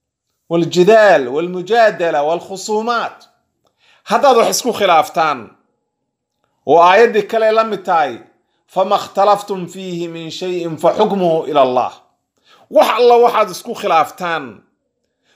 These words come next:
"فردوه إلى الله." Ilaahay u celiya. Rasuulka u celiya. Culammadu waxay yidhaahdeen sida Mujaahid iyo ghayruhu, mufassiriintii salafu saalix,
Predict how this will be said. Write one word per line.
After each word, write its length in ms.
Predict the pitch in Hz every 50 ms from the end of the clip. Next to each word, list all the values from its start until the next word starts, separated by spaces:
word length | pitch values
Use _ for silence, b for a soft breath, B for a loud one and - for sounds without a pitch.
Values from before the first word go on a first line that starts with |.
| _ _
"فردوه 640 | - 254 269 277 277 226 208 294 339 330 285 294 285 262
إلى 100 | 247 247
الله." 400 | 233 214 214 220 214 208 196 196 180
Ilaahay 240 | 190 214 202 196 202
u 60 | 196 190
celiya. 480 | 190 180 180 175 175 175 151 135 - - _ _ _ _ _ _ _ _ _ _ _ _ _ _ _ _ _ _ _ _ _ _ _ _ _ _ _ _ _ _ _ _ _ _ _ _ _ _ _ _ - 208
Rasuulka 520 | 254 254 - - 285 254 214 - - 202
u 120 | 196 196 196
celiya. 460 | 196 170 170 170 175 165 151 - - - _ _ _ _ _ _ _ _ _ _ _ _ _ _ _ _ _
Culammadu 300 | 151 175 208 240 254 254
waxay 180 | 262 247 - 254
yidhaahdeen 400 | 240 233 226 226 226 240 233 220
sida 280 | 226 - 269 240 240 226
Mujaahid 560 | 220 208 202 175 208 233 247 240 240 220 220
iyo 180 | 220 214 214
ghayruhu, 540 | 175 190 240 254 269 254 247 220 190 180 156 123 - - _ _ _ _ _ _ _ _ _ _ _ _ _ _ _ -
mufassiriintii 800 | 139 143 180 156 - - 180 180 214 247 247 - - 220 190 170
salafu 360 | - 220 214 196 170 170 160
saalix, 460 | - - 208 196 175 165 147 123 -